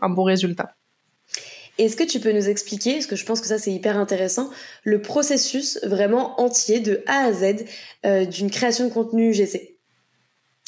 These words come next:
Speaker 1: Ok, alors tu veux dire, euh, par rapport au client, le process ou vraiment la stratégie, euh, par exemple du script, euh, de
Speaker 2: Alors vraiment, toi, une fois que le client te donne le brief,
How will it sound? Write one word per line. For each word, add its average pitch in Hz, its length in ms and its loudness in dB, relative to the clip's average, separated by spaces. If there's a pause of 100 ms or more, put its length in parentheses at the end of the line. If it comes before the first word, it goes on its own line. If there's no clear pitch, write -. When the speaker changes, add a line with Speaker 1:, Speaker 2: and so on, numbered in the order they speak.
(220)
Speaker 1:
Ok, 208 300 2
alors 180 220 2
tu 185 140 0
veux 190 140 4
dire, 190 300 2
euh, 180 360 2 (380)
par 196 120 2
rapport 185 240 2
au 180 80 2
client, 214 240 0
le 208 140 2
process 208 440 2
ou 214 60 4
vraiment 180 340 2
la 180 160 2
stratégie, 185 840 0
euh, 170 280 0 (360)
par 185 120 2
exemple 180 280 -2
du 175 100 0
script, - 580 -4
euh, 175 180 -2 (640)
de 175 200 0
Speaker 2:
Alors 220 340 4
vraiment, 240 360 4
toi, 285 360 0
une 233 200 0
fois 269 200 2
que 269 100 0
le 220 160 4
client 233 360 0
te 247 100 -2
donne 220 220 2
le 214 100 4
brief, 208 460 -2